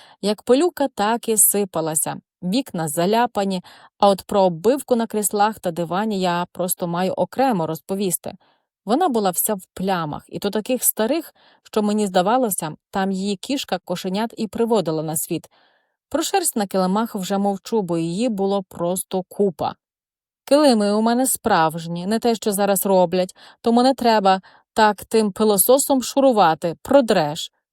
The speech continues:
Штори мої не чіпай, їх прати не можна, бо пошкодиш тканину». «Та скільки ти вже будеш ту пралку включати? Води на тебе не напасешся.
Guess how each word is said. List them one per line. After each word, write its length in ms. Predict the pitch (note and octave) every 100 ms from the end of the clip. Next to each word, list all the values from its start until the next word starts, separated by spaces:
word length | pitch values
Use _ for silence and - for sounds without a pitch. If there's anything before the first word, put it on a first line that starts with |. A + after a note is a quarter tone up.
| _
Штори 420 | - - D4 B3+
мої 240 | F#3 F3 E3
не 240 | E3+ G3
чіпай, 640 | G3 A3 - E3 E3 G3+ - -
їх 240 | G#3+ G3+
прати 300 | - A3 A3
не 140 | C4 B3+
можна, 480 | F3+ D#3+ D3+ D#3+
бо 160 | D#3+ F#3
пошкодиш 640 | E3+ F3+ - F#3 F#3 A3+
тканину». 640 | - C#4+ B3+ F#3 E3 D#3+ E3+ _ _ _ _
«Та 220 | A3 G#3
скільки 380 | G3+ - E4+ D4+
ти 100 | C4+
вже 160 | A#3+ A#3+
будеш 320 | G#3 B3 G#3+
ту 160 | - G3+
пралку 540 | - G3 F#3+ G3+ A3+
включати? 760 | F#3+ G#3+ F#3+ - F3+ F#3 F3+ E3+
Води 300 | F3+ G3 A#3
на 120 | A#3+
тебе 260 | A3+ G3+
не 80 | G3+
напасешся. 800 | G3+ G3 G3 - F#3 F3 - E3